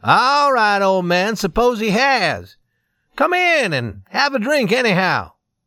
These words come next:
But the information had made such an apparent impression upon everyone in the room that the salesman was forced to see its importance.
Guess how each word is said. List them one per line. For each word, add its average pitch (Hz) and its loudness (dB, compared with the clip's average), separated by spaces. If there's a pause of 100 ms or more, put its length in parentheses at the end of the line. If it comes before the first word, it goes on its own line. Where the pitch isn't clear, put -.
(540)
But 147 0
the 165 0
information 185 -2
had 143 -4
made 165 -2
such 175 -2
an 135 -2
apparent 175 -2
impression 131 -4
upon 143 0
everyone 151 0
in 147 0
the 120 -2
room 143 -2
that 120 -4
the 110 -10
salesman 135 -2
was 127 -6
forced 180 -2
to 131 -6
see 214 -6
its 135 -4
importance. 151 -4